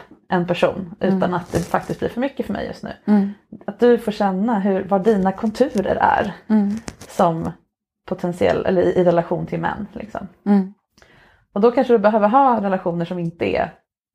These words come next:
Speaker 1: kärleksrelationer ett tag.
Speaker 2: Mm.
Speaker 1: I stil med de här. Nu var det bara härligt att få känna att du fick ha dem, <laughs> de här tre. Att det var
Speaker 2: Ja, men det
Speaker 1: möjligt.
Speaker 2: tror jag det var, för att det var,
Speaker 1: Ja,
Speaker 2: blev ju liksom så.
Speaker 1: det är liksom steg ett.
Speaker 2: Ja.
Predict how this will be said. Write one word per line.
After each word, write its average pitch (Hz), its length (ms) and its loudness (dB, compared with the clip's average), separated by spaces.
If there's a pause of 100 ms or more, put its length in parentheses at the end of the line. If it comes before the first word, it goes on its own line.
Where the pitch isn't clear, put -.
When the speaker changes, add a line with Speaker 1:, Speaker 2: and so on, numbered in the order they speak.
(100)
Speaker 1:
kärleksrelationer 175 760 -4
ett - 100 -16
tag. - 400 -2 (180)
Speaker 2:
Mm. 202 280 0 (220)
Speaker 1:
I 196 60 -4
stil 214 300 4
med 196 120 0
de 185 140 -2
här. 180 300 -4 (720)
Nu 214 120 2
var 226 100 6
det 208 80 4
bara 156 80 2
härligt 165 300 -2
att 165 60 -4
få 170 60 -6
känna 170 220 -4
att 160 80 -8
du 175 60 -4
fick 175 200 -4
ha 220 200 4
dem, - 200 -4 (140)
<laughs> - 140 -16
de 180 180 0
här 151 80 -4
tre. - 240 -2 (720)
Att 190 140 -2
det 180 80 2
var 175 80 2
Speaker 2:
Ja, 185 60 0
men 202 140 6
det 220 40 6
Speaker 1:
möjligt. 240 260 4
Speaker 2:
tror 180 200 6
jag 165 120 6
det 175 60 -2
var, 151 140 4
för 147 120 -6
att 175 80 -6
det 185 100 2
var, 170 160 2
Speaker 1:
Ja, 214 100 6
Speaker 2:
blev 165 120 4
ju 165 60 2
liksom 160 280 -4
så. - 120 -4
Speaker 1:
det 220 60 6
är 202 40 2
liksom 185 200 0
steg 165 260 -4
ett. - 320 -4
Speaker 2:
Ja. 185 240 0